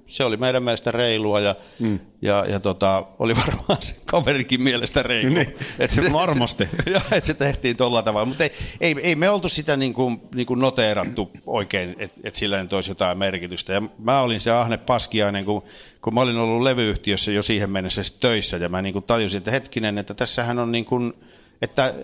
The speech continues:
Speaker 1: että tämähän kannattaisi ottaa omiin käsiin, koska me pystytään tekemään tää. Et ei tässä ole, niinku, mitään, mitään ihmeellistä,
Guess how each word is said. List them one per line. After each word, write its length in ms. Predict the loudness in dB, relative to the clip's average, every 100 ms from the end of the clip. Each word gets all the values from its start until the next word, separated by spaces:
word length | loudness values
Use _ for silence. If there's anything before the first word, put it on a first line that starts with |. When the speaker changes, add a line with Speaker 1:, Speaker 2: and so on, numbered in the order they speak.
| -10
Speaker 1:
että 160 | -6 0
tämähän 240 | 0 2
kannattaisi 380 | 0 -2 0 0
ottaa 320 | 0 2 2
omiin 280 | 4 0 0
käsiin, 340 | 0 0 -2
koska 220 | -2 -2
me 120 | -2 0
pystytään 600 | 0 -2 -2 0 0 0
tekemään 380 | -2 -2 -4
tää. 140 | -2 -2
Et 120 | 0
ei 120 | 0
tässä 300 | 0 0 2
ole, 60 | 0
niinku, 180 | 0 -2
mitään, 500 | -2 2 2 2 -4 -12 -20 -20 -12 -4
mitään 360 | 0 2 2
ihmeellistä, 840 | 2 0 2 2 2 0 0 -2